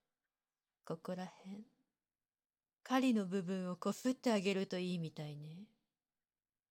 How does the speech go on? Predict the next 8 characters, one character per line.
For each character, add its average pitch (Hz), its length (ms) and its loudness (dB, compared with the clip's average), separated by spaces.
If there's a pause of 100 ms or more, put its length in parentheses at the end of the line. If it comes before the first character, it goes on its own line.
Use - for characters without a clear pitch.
(100)
わ 190 200 2
か 226 240 -2
る 262 180 0
わ 196 140 -2
よ。 196 360 -8 (1200)
だ 175 140 -4
っ 175 100 -8 (160)
て、 - 220 -14